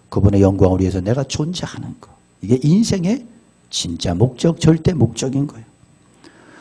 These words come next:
결혼할 수도 있고 안 할 수도 있고요. 오래 살 수도 있고 일찍 죽을 수도 있어요.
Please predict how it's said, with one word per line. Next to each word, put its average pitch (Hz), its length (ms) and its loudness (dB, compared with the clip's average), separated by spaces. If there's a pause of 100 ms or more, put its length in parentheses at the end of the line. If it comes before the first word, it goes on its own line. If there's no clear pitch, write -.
(380)
결혼할 139 420 8
수도 165 220 4
있고 135 160 2
안 117 100 6
할 131 100 4
수도 131 160 -4
있고요. 110 580 -4 (460)
오래 123 240 8
살 175 180 8
수도 - 200 2
있고 123 160 4
일찍 123 280 2
죽을 135 220 4
수도 - 160 0
있어요. 101 540 -6